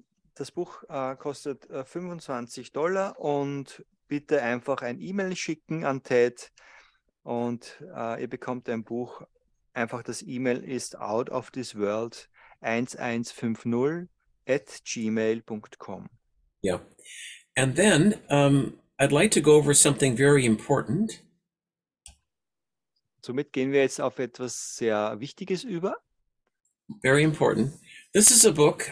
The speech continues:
Speaker 2: I learned about through, uh, Greg Braden,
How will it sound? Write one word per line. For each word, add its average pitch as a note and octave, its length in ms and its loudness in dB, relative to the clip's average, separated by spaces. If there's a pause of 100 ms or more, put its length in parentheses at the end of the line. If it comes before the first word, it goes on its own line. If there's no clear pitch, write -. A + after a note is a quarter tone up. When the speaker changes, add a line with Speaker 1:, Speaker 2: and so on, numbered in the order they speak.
(120)
Speaker 2:
I B2+ 140 4
learned D3+ 280 6
about B2+ 380 4
through, A#2 380 6
uh, G#2+ 120 6
Greg B2+ 320 0
Braden, A#2 580 4